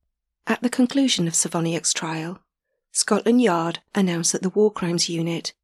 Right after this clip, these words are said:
which had once employed eleven police officers, two historians and support staff, was being scaled down to conclude its work,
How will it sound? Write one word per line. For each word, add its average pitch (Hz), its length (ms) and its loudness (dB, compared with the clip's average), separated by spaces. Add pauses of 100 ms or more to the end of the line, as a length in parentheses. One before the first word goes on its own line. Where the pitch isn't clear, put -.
(100)
which 190 120 0
had 202 140 -4
once 196 340 0
employed 175 520 -4
eleven 170 360 -2
police 185 380 -2
officers, 160 540 -4 (260)
two 220 180 4
historians 170 760 -2 (160)
and 185 160 -4
support - 420 -2
staff, 151 540 -4 (260)
was 208 160 -4
being 180 240 2
scaled 165 400 -4
down 165 360 0
to - 100 -10
conclude 165 500 -4
its - 180 -4
work, 165 520 -6